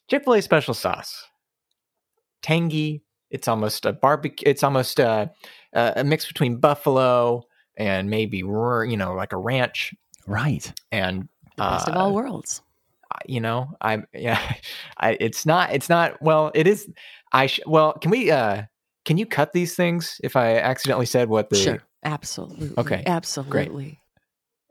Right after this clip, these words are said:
Speaker 1: 'Cause it, it is buffalo. I think it's buffalo and ranch. Um,
Speaker 3: Oh, cool.
Speaker 1: but
Speaker 3: Wow,
Speaker 1: I,
Speaker 3: really?
Speaker 1: I don't
Speaker 2: Oh, really?
Speaker 1: think we're,
Speaker 2: That's it?
Speaker 1: we're
Speaker 3: Oh,
Speaker 1: not
Speaker 3: that's
Speaker 2: Okay.
Speaker 3: awesome.
Speaker 1: Uh,
Speaker 3: Wow.
Speaker 1: please remember to
Speaker 3: Okay,
Speaker 1: take it
Speaker 3: we'll
Speaker 1: out.
Speaker 3: take that
Speaker 2: Okay,
Speaker 3: out.
Speaker 2: we'll take
Speaker 1: Um, no
Speaker 2: that out.
Speaker 1: problem. I
Speaker 3: Wow.
Speaker 1: could get in trouble.
Speaker 3: Wow.
Speaker 1: 'Cause, um,
Speaker 3: Wow.
Speaker 1: I think it's just buffalo and ranch. It's pretty
Speaker 3: Oh, that's
Speaker 1: simple.
Speaker 3: good.
Speaker 1: Um,
Speaker 3: Something you could try at home.
Speaker 1: and then the
Speaker 3: That's
Speaker 1: other
Speaker 3: cool.
Speaker 1: one,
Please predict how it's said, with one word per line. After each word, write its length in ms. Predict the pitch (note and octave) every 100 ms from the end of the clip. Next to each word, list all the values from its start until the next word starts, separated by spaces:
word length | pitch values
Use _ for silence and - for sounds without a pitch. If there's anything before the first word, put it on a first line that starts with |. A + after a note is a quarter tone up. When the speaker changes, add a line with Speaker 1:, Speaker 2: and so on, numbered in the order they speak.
| -
Speaker 1:
'Cause 140 | A2
it, 140 | A2+ -
it 180 | B2
is 140 | C3+ A#2
buffalo. 460 | A#2+ - G#2 F#2+
I 140 | F#2+ F2
think 200 | A#2 B2+
it's 80 | -
buffalo 340 | G2 G2+ F2+
and 100 | F2
ranch. 380 | - - - -
Um, 140 | - G#2
Speaker 3:
Oh, 140 | E4+ -
cool. 160 | G4 C#5+
Speaker 1:
but 120 | C4+
Speaker 3:
Wow, 100 | D#4 A#4
Speaker 1:
I, 60 | G4
Speaker 3:
really? 240 | C#5+ D#4
Speaker 1:
I 20 |
don't 80 | G#3+
Speaker 2:
Oh, 20 |
really? 200 | G3 G#3+
Speaker 1:
think 20 | B2+
we're, 60 |
Speaker 2:
That's 120 | C#3
it? 200 | A2 - - -
Speaker 1:
we're 60 |
Speaker 3:
Oh, 20 |
Speaker 1:
not 100 | B2+ C#4+
Speaker 3:
that's 120 | -
Speaker 2:
Okay. 120 | A4
Speaker 3:
awesome. 120 | G3 - _ _ _ _ _
Speaker 1:
Uh, 60 | - A#2+
Speaker 3:
Wow. 100 | D#4
Speaker 1:
please 160 | D3 C3
remember 220 | B2 A2+
to 60 | G#2 -
Speaker 3:
Okay, 180 | F#3 E3
Speaker 1:
take 80 | D#3+
it 20 |
Speaker 3:
we'll 80 | F3
Speaker 1:
out. 40 |
Speaker 3:
take 100 | D#3+
that 180 | E3+ -
Speaker 2:
Okay, 160 | A2 G2
Speaker 3:
out. 40 |
Speaker 2:
we'll 80 | G2
take 100 | G#2 F2+
Speaker 1:
Um, 20 |
no 120 | F3
Speaker 2:
that 20 |
out. 40 | D3
Speaker 1:
problem. 100 | D#3+
I 20 |
Speaker 3:
Wow. 100 | -
Speaker 1:
could 100 | A2
get 140 | - -
in 60 |
trouble. 240 | D#3 C#3+ - - -
Speaker 3:
Wow. 120 | D#3+
Speaker 1:
'Cause, 140 | C3 G#2+
um, 120 | G2
Speaker 3:
Wow. 200 | E3 - -
Speaker 1:
I 40 | A#2+
think 140 | B2
it's 100 | G2
just 160 | G#2 -
buffalo 300 | G2 E2 E2
and 100 | -
ranch. 220 | A1+ -
It's 100 | -
pretty 220 | A2+ G2
Speaker 3:
Oh, 60 | D4+
that's 200 | B3+ -
Speaker 1:
simple. 140 | -
Speaker 3:
good. 60 | F#2+
Speaker 1:
Um, 60 |
Speaker 3:
Something 200 | F#2 B3 C#4+
you 40 |
could 120 | D#4+
try 160 | D4+ E4
at 60 | F4
home. 160 | A#4 F#3
Speaker 1:
and 80 |
then 80 | G3
the 60 | F3
Speaker 3:
That's 160 | A3
Speaker 1:
other 100 | G#3
Speaker 3:
cool. 80 | C#3
Speaker 1:
one, 120 | A#2